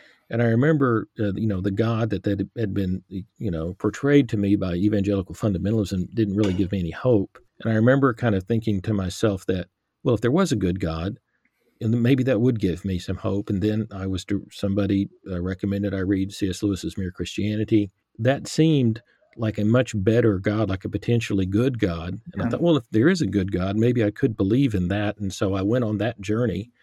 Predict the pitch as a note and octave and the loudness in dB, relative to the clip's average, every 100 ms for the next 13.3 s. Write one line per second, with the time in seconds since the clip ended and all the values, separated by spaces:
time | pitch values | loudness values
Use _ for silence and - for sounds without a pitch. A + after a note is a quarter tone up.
0 | _ A#2 A2 B2 A2+ C3+ D#3+ - - - | _ 0 4 4 4 4 4 -4 -20 0
1 | B2 A2+ A#2 C#3 C3 A2 G2+ G#2+ G#2+ G#2 | 0 2 4 6 6 2 2 0 2 0
2 | D#2 A2+ G2+ G#2 A2 G2 G2 G2+ G#2+ A2 | 0 0 2 2 2 0 0 -2 -2 -2
3 | A2 G2 - C#3+ C3+ B2 A2+ _ _ _ | -6 -4 4 6 6 2 -2 _ _ _
4 | _ - A2+ B2 C3 A#2 G#2+ G#2+ - G#2+ | _ -2 2 4 4 4 2 -2 0 0
5 | G2+ - _ _ _ _ _ A2+ A2 C3 | 0 -6 _ _ _ _ _ 0 2 2
6 | B2+ A#2+ G2 F#2+ - C3 B2 A2+ A2+ G#2 | 2 2 2 0 2 2 2 -2 0 -2
7 | F#2+ A2 A2+ G#2+ G2+ G2 G#2+ G2+ G2+ - | 2 2 2 0 -4 -2 -2 -2 -4 -2
8 | A2 G2 _ A#2 A2+ A2 A2+ G2+ G#2 G#2 | -4 -4 _ -6 -2 0 0 0 -2 0
9 | A2 G#2+ - _ _ _ _ A2+ A2+ A2 | -2 -4 -8 _ _ _ _ 0 0 2
10 | A2+ F#2 A2 B2 A#2+ G#2 F#2 F2+ _ _ | 0 2 2 2 2 0 -2 -8 _ _
11 | _ _ A2+ G2+ A2+ B2 B2+ A2+ G2 A2 | _ _ -4 0 2 2 4 2 2 -2
12 | - G#2+ G#2 G#2 G2+ - G2+ - A2+ A2 | 0 0 2 0 0 -4 -6 -2 -2 0
13 | G#2 F#2+ F#2+ | -2 -4 -8